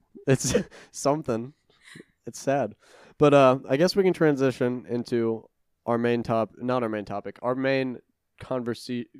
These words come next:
conversation piece. Well, I can't speak today on the podcast. I guess if we wanna talk movies or T V shows or something when it comes to either musicals or plays. But what is, I don't know, your favorite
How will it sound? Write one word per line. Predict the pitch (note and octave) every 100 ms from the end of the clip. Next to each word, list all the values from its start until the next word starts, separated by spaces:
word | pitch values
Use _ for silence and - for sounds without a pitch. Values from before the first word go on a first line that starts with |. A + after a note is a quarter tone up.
| -
conversation | - D#3 C3 - C3 - G#2+
piece. | - G#2+ -
Well, | - D2+
I | G3+
can't | - G2+
speak | - G#2+
today | - G2 F2+ - _ _ _
on | -
the | A2
podcast. | G#2 A#2 G2+ G#2+ G2+
I | G#2+
guess | A2 -
if |
we | A#2+
wanna | A#2 A2+
talk | A2 A2 G2+
movies | G#2+ G#2+ G#2+ G2+
or | G#2
T | - G#2+
V | G#2+
shows | G2+ G2+ G2
or |
something | G2 F#2+ F#2+ G2 G#2 - - _ _
when | A#2+ A#2
it |
comes | A2 A#2+ A2+
to | - A2+
either | G#2 A2
musicals | A2 A2+ - A2 G#2
or |
plays. | F#2+ - G#2 E2+ F#2+ - _ _ _ -
But | B2
what | A#2+ D#3 G3
is, | D3 D3 C#3+ C#3 B2+ - - _ _ _ _ _ -
I |
don't | C3
know, | A2+ A#2 _
your | -
favorite | A#2 C3 B2+ C3